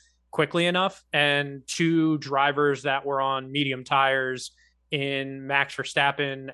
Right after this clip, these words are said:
and Lewis Hamilton had great starts and pulled out into the lead and into third place.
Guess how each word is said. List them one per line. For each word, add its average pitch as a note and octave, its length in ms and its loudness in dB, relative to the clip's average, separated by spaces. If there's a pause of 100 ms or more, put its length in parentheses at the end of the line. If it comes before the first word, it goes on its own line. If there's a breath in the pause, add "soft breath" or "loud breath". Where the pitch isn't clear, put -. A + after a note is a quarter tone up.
and C3 760 -6 (120)
Lewis C#3 320 0
Hamilton C#3+ 560 -2 (300 soft breath)
had C#3+ 220 0
great E3 280 4
starts C#3 380 0
and C3 260 -12 (140)
pulled D3 200 2
out C#3+ 160 4
into C#3 140 -6
the C#3 80 -4
lead C#3 320 0
and C3+ 100 -2
into C#3 220 -4
third C3+ 320 -2
place. C#3+ 540 -2